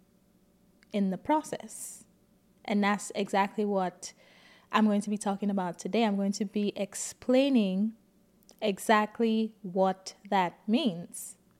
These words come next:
because that's what the whole show is about. So, you know, I go in depth of many diff-,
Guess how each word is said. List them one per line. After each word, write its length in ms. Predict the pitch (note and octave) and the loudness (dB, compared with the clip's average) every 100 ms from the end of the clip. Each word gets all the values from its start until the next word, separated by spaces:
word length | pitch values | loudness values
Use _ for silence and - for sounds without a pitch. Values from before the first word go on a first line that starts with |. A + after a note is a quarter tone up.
| _ _ _ _ - | _ _ _ _ -2
because 300 | A#3+ A3 G#3+ | 2 4 4
that's 240 | A#3 C4+ | 2 2
what 200 | C#4 B3+ | 0 2
the 100 | A3 | 0
whole 240 | G#3+ G#3+ G#3+ | 2 0 -2
show 380 | - - C4 | -4 0 2
is 160 | C4 A3 | 2 0
about. 580 | G3 F#3 G3+ B3+ - - - _ _ _ _ _ | 0 0 0 -4 -10 -12 -18 _ _ _ _ _
So, 720 | - - A3 G#3 G3 F#3 G3 _ _ _ _ _ | -8 2 4 4 2 -2 -6 _ _ _ _ _
you 140 | - G3+ | -2 2
know, 280 | G3+ G3 B3+ - _ _ _ _ _ _ _ _ - - | 2 0 -4 -8 _ _ _ _ _ _ _ _ -8 -2
I 80 | |
go 100 | G#3 | 2
in 160 | A3+ A#3 | 4 6
depth 300 | A3 A3 - - | 4 0 -4 -4
of 200 | G#3 G3 | -2 0
many 240 | G#3 G#3+ | 2 2
diff-, 220 | G#3 G3+ | 0 -4